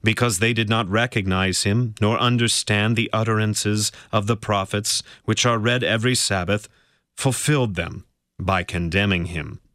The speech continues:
And though they found in him no guilt worthy of death,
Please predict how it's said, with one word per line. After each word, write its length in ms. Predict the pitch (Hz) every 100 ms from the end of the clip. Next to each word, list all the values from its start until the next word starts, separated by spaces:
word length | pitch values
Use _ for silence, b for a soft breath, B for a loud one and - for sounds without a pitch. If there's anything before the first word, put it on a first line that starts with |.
| _ _ _ _ B B
And 160 | 117 120
though 160 | 139 170
they 180 | 170
found 440 | 175 - 147 170 156
in 140 | 151
him 280 | 131 139 139
no 160 | 139 175
guilt 340 | 117 101 92
worthy 460 | 98 120 139 123 104
of 160 | 92
death, 320 | 98 110 107